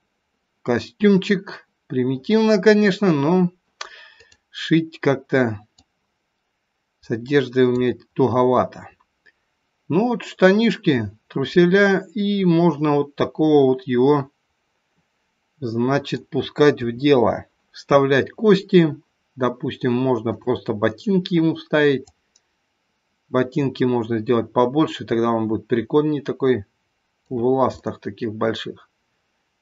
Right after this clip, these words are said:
Ну, вот такой вот джок. Так, что еще можно сделать? Штанишки ему вставить. Так, труселя можно убрать.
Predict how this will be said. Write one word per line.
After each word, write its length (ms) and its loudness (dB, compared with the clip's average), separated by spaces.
Ну, 200 0
вот 180 -2
такой 440 2
вот 80 -8
джок. 640 0
Так, 280 -6
что 260 -2
еще 240 -2
можно 420 -4
сделать? 360 -6
Штанишки 720 -2
ему 360 4
вставить. 680 0
Так, 280 -4
труселя 580 -2
можно 460 -4
убрать. 640 -2